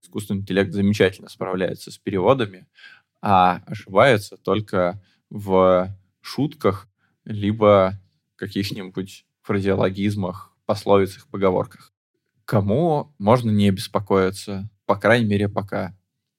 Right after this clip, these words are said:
Пока не беспокоиться могут курьеры и таксисты. Кто-то говорит про то, что нейросети скоро заменят художников и музыкантов, но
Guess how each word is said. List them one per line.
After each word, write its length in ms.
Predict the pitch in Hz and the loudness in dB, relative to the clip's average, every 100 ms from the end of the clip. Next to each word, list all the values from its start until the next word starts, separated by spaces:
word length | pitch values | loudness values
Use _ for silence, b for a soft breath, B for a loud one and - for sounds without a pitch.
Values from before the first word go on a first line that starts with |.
| _ | _
Пока 300 | - 101 123 | -6 0 2
не 100 | 156 | 2
беспокоиться 640 | 110 104 113 104 131 - 98 | 0 -2 -4 0 0 0 -4
могут 420 | 104 113 101 - - | -4 -4 -6 -10 -20
курьеры 420 | - 104 107 139 | -12 -2 0 2
и 40 | 98 | 0
таксисты. 600 | 104 104 110 98 - 104 _ | -4 -6 -14 -14 -14 -16 _
Кто-то 320 | - - 117 110 | -4 0 2 2
говорит 480 | 104 104 117 _ | 0 0 -2 _
про 160 | - 101 | -4 -2
то, 260 | 98 117 175 | 2 0 0
что 760 | - - 101 95 95 92 92 110 _ - | -6 -2 2 4 6 4 0 -6 _ -4
нейросети 480 | 95 98 98 101 101 | 0 0 0 -4 -4
скоро 320 | - 98 92 | 0 2 2
заменят 460 | 95 95 95 92 | -2 -2 -2 -4
художников 640 | - 101 104 101 - - - | -4 2 4 4 -4 -14 -12
и 40 | |
музыкантов, 540 | 101 101 101 165 160 98 _ - | -8 -4 -2 -4 -6 -14 _ -12
но 520 | 113 98 127 139 | -2 2 4 2